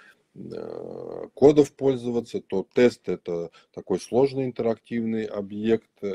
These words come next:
и он уже не переносится туда-сюда, да, а он экспортируется в, э, формат, э, Moodle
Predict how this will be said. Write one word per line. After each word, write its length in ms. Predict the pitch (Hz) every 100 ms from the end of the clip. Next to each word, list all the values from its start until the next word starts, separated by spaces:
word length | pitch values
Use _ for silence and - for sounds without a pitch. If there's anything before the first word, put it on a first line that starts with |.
| -
и 480 | 98 95 92 95 90 _ _ -
он 220 | 95 104
уже 240 | 98 95 98
не 200 | 107 113
переносится 760 | 104 95 95 120 160 - -
туда-сюда, 840 | 120 120 113 113 - 113 104 107 - - _
да, 240 | - 117 123
а 160 | 92 87
он 440 | 92 117 139 127 -
экспортируется 1200 | 104 - - 95 _ 123 135 131 120 - 107 117 _ _
в, 40 | 98 92 95
э, 20 | 90 - - _ _
формат, 580 | - 90 95 107 117 - -
э, 40 |
Moodle 680 | 98 92 90 117 110 104 95